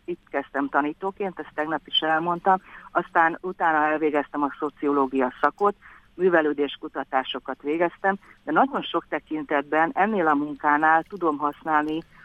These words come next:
a szociológia módszertanát, például konkrétan az oral history módszerét, és egyébként meg,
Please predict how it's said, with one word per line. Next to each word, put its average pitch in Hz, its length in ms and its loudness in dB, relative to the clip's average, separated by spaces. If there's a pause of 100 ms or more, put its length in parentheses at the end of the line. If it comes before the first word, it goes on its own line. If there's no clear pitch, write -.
(140)
a 151 160 -6
szociológia 151 680 -2
módszertanát, 143 800 0
például 160 480 2
konkrétan 151 920 -4
az 143 120 0
oral 135 220 0
history 131 440 -6
módszerét, 160 640 0 (680)
és - 260 -8
egyébként 165 480 0
meg, 156 160 0